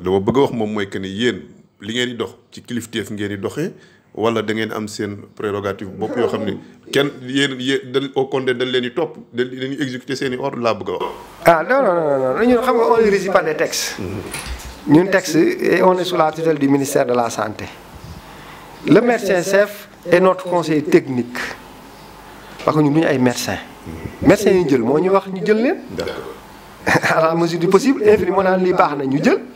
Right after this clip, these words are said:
Speaker 2: Moo naan lii ñu jël, mais ñun li ñu des moom duñ ci xaar kenn problème débouchage yi. Dégg naa ñuy wax keroog fi naan dafa ba, non, ça, je dis que c'est pas sérieux quand même. Affaire fii, ñun, gis nga chaque jour, am na koo xam ne moom lañ jël, day def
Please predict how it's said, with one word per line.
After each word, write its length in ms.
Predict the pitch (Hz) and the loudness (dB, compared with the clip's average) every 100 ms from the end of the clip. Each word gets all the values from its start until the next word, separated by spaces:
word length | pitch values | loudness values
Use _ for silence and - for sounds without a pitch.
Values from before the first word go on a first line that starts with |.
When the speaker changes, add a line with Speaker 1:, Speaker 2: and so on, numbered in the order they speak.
| - - - - - - - - - | -18 -16 -16 -16 -16 -18 -20 -20 -2
Speaker 2:
Moo 140 | 147 175 | 2 4
naan 180 | 190 180 | 4 2
lii 160 | 165 139 | 2 2
ñu 160 | 156 | 2
jël, 240 | 233 311 311 - - | 2 2 0 -8 -4
mais 160 | 120 135 | 2 4
ñun 200 | 170 147 | 4 4
li 160 | - 220 | 4 4
ñu 140 | 226 | 4
des 200 | 214 151 151 | 4 2 0
moom 240 | 135 98 - - | -2 -4 -12 -4
duñ 160 | 131 | 0
ci 80 | 123 | 2
xaar 220 | 170 202 269 | 2 0 0
kenn 240 | 277 330 | -2 -2
problème 320 | - 165 165 | 0 0 2
débouchage 440 | 156 147 151 127 110 | 0 0 2 0 0
yi. 40 | |
Dégg 180 | 147 175 | 0 2
naa 160 | 165 | 2
ñuy 120 | 160 151 | 2 0
wax 120 | 147 | 0
keroog 200 | 156 139 | 0 0
fi 120 | 143 | 2
naan 160 | 143 143 - - | 0 0 -4 -2
dafa 200 | 131 143 | 0 2
ba, 160 | 135 143 | 2 2
non, 200 | 180 127 | 0 -2
ça, 200 | - - | -2 -2
je 100 | 143 | -2
dis 100 | 139 | 0
que 120 | 151 | 0
c'est 120 | 131 | 0
pas 180 | 139 - | 0 -2
sérieux 300 | 160 175 170 151 | 0 2 2 2
quand 100 | 123 | -2
même. 120 | 110 - - - - - - | -4 -8 -10 -10 -10 -14 -2
Affaire 220 | 190 208 175 147 | 4 4 4 0
fii, 300 | - 180 - | 2 2 2
ñun, 220 | 175 147 117 - - - - - - | 2 2 0 -6 -6 -6 -6 -10 -2
gis 120 | 156 | 2
nga 100 | 175 | 2
chaque 240 | - 214 - | 2 0 -2
jour, 180 | 139 - 113 92 - - - | -4 -6 -10 -14 -14 -18 -2
am 80 | 139 | 2
na 80 | 160 | 2
koo 80 | 151 | 2
xam 140 | 151 | 2
ne 40 | 139 | 2
moom 160 | 143 | 2
lañ 140 | 143 127 | 2 2
jël, 200 | 120 165 - - - - - - | 0 0 -8 -18 -20 -20 -16 2
day 100 | 135 | 2
def 140 | 135 | 2